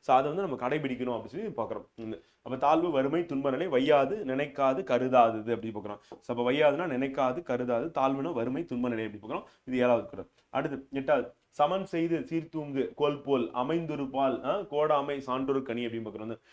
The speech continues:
ஒரு பக்கம் சாய்ந்து விடாமல் நாணயமான தராசு முள் போல இருந்து நியாயம் வந்து கூறுவது தான் உண்மையான நடுநிலைமை என்பதற்கு அழகாகும் அப்படின்னு பாக்குறோம். So, அப்ப என்னன்னா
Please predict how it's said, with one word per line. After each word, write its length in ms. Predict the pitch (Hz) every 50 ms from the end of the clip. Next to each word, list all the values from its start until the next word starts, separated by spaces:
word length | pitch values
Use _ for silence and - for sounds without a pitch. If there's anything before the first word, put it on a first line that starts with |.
| - _ -
ஒரு 180 | 139 156 160 156
பக்கம் 300 | 156 156 151 196 196 165
சாய்ந்து 380 | - 147 143 156 170 165 165
விடாமல் 380 | 151 139 139 131 131 147 156 143 - -
நாணயமான 680 | 117 123 127 143 156 170 180 175 165 151 151 156 165
தராசு 420 | 160 - 135 131 135 135 135 -
முள் 260 | 131 123 123 127 131 127 -
போல 180 | 110 110 98 92 98 117 135 160 - - _ _ _ _
இருந்து 580 | 117 131 135 143 135 123 110 117 135 165 175
நியாயம் 520 | 143 120 120 120 131 151 165 170 175 170 135 - - _
வந்து 340 | 131 127 127 123 123 113 -
கூறுவது 560 | - 156 156 160 151 147 135 131 127 117 110
தான் 240 | 113 123 139 175 220 - - _ _ _
உண்மையான 480 | - 139 139 160 160 151 143 139 151 170
நடுநிலைமை 680 | - 127 127 147 151 139 127 123 120 123 131 120 107
என்பதற்கு 680 | 123 135 135 139 135 131 123 120 117 - 185 214 196 -
அழகாகும் 480 | 120 120 127 123 117 113 110 107 117
அப்படின்னு 160 | 113 107 104 101
பாக்குறோம். 240 | 98 110 101 - - _ _ _
So, 180 | _ - 156 139
அப்ப 160 | 135 143 147
என்னன்னா 240 | 151 151 160 185